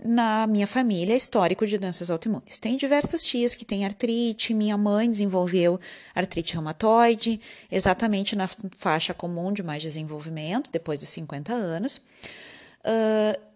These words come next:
eu devo pensar assim, "Ah, então eu tenho grande probabilidade de ter doença autoimune. Eu vou ter doença autoimune porque minha mãe tem."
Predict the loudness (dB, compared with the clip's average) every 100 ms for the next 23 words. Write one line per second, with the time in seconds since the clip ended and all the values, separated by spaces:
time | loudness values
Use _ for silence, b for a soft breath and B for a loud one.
0 | _ _ _ 6 10 10 10 8 8 4
1 | 2 4 4 2 0 0 0 0 2 4
2 | 4 4 2 2 4 4 4 4 2 2
3 | 2 0 2 0 -2 0 0 2 0 0
4 | -2 -2 -2 -2 -4 4 6 6 6 4
5 | 6 4 0 0 0 0 2 0 0 -2
6 | 0 0 0 -2 0 0 0